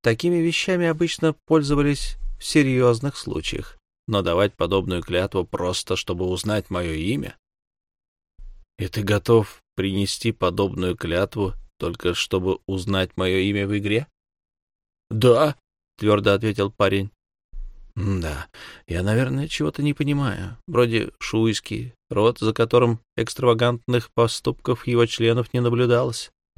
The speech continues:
Тут и у меня взыграло любопытство. А я-то чего теряю? Если хочет, пусть принесет. «Хорошо, приноси клятву»,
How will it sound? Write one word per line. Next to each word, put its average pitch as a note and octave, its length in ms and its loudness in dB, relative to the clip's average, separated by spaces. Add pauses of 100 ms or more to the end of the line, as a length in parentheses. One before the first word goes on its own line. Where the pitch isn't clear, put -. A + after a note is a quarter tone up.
(320)
Тут C#3 180 2
и D3 80 6
у C#3+ 100 4
меня A#2 600 2
взыграло G#2+ 580 4
любопытство. G#2+ 760 2 (420)
А E2 160 -6
я-то C3+ 480 -2
чего G#2+ 380 0
теряю? F2 520 -4 (240)
Если G#2+ 440 2
хочет, A#2+ 520 -2
пусть - 280 -10
принесет. F2 800 -2 (1300)
«Хорошо, A2+ 600 0
приноси A#2 480 0
клятву», A#2 440 0